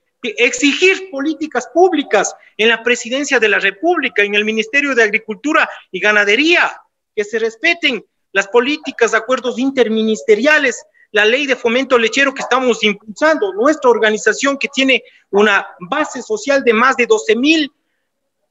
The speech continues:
personas que hemos estado ahí luchando, y nosotros logramos la construcción del ciento setenta y siete, el tres nueve cuatro, que es gracias a nuestra lucha gremial de pequeños y medianos productores de leche del Ecuador,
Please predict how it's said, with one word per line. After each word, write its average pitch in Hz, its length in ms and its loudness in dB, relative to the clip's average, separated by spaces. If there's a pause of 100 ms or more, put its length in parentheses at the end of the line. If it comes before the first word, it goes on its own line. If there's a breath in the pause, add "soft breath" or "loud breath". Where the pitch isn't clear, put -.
(180)
personas 247 580 2
que - 80 -2
hemos 220 200 -2
estado 233 360 2
ahí 254 220 0
luchando, 247 640 -2
y 226 60 -6
nosotros 240 380 -4
logramos 220 560 0
la 196 140 -2
construcción 220 680 -2
del 196 140 0
ciento 247 340 -2
setenta 202 420 -2
y 202 40 -20
siete, 320 460 -2 (220 soft breath)
el 185 160 -2
tres 254 300 0
nueve 240 340 2
cuatro, 320 460 0 (240)
que 233 80 -2
es 240 120 -2
gracias 262 440 0
a 202 60 -2
nuestra 214 300 -2
lucha 254 400 0
gremial 247 520 0 (280 loud breath)
de 202 120 2
pequeños 233 500 -2
y 226 60 0
medianos 240 360 0
productores 226 540 0
de 214 120 4
leche 233 260 0
del 202 120 2
Ecuador, 226 460 2